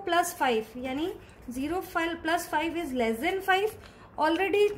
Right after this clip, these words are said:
छोटा नहीं है, बराबर है, इसलिए change करने की ज़रूरत नहीं है। Next age consider करेंगे two to four, ये रहा टू और ये रहा फ़ोर, ये है थ्री, थ्री माइनस वन यानी कितना हो जाएगा, टू, और ये कितना है, फ़ाइव,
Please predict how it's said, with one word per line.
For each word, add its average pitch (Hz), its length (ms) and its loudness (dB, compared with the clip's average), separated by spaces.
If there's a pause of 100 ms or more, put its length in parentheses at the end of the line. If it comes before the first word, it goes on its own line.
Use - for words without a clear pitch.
(200)
छोटा 320 440 4
नहीं 359 220 0
है, 359 80 0
बराबर 302 360 4
है, 330 160 0
इसलिए 330 260 -4
change 285 240 -2
करने 269 220 -4
की 269 140 -6
ज़रूरत 254 480 -2
नहीं 247 360 0
है। 202 120 -10 (380)
Next 302 420 2
age 359 180 -2
consider 339 460 2
करेंगे 349 320 0
two 294 220 -2
to 339 160 -2
four, 359 360 -2
ये 262 180 0
रहा 302 120 0
टू 339 180 -4
और 359 280 0
ये 277 140 0
रहा 285 120 0
फ़ोर, 233 320 -4 (440)
ये 330 180 2
है 381 180 0
थ्री, 320 240 2 (520)
थ्री 392 320 8
माइनस 359 440 2
वन 240 280 0
यानी 294 200 -2
कितना 339 280 -4
हो 349 100 -2
जाएगा, 349 280 -4
टू, 359 380 0 (500)
और 277 140 0
ये 320 180 0
कितना 370 260 0
है, 370 160 2
फ़ाइव, 226 320 -4